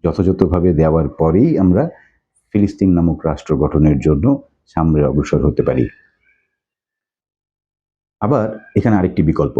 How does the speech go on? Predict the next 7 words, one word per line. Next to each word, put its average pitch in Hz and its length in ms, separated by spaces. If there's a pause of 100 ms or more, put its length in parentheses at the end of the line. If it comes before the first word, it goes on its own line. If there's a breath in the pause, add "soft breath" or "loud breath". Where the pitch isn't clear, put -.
আছে, - 220 (600)
সেটি - 160
হচ্ছে 98 300 (2500)
ফিলিস্তিন 104 420
রাষ্ট্রের 98 460
দুটি 92 240
অংশকে 95 440